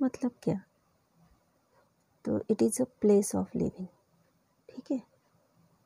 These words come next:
place of living मतलब particular species जहाँ रहती है उसे habitat कहते हैं।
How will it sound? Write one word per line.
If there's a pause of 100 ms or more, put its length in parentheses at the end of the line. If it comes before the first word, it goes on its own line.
(160)
place (320)
of (1500)
living (3250)
मतलब (460)
particular
species
जहाँ
रहती
है
उसे
habitat
कहते
हैं।